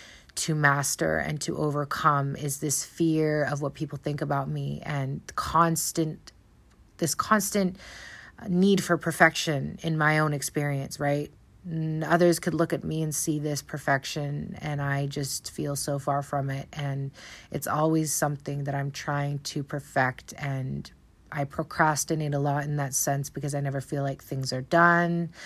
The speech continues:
I know that's gonna hit home for some of you because it's really our way of self-sabotaging, is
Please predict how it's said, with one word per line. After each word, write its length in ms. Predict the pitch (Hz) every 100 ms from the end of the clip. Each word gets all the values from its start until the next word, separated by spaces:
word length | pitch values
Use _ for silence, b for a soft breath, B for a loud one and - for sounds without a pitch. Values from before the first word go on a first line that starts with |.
| B B B B
I 80 | 151
know 140 | 143
that's 200 | 135 -
gonna 160 | - 135
hit 240 | 135 -
home 300 | - 156 165
for 140 | 147 160
some 260 | - 165
of 60 | 165
you 260 | 165 160
because 540 | 156 160 147 131 147 - - _ _ - - - - 180
it's 180 | 165
really 300 | 160 170 165
our 360 | 156 170 165 165
way 380 | 160 160 160 156
of 160 | 156
self-sabotaging, 1120 | 147 147 143 156 135 151 147 135 135 143 156 -
is 360 | 147 143 139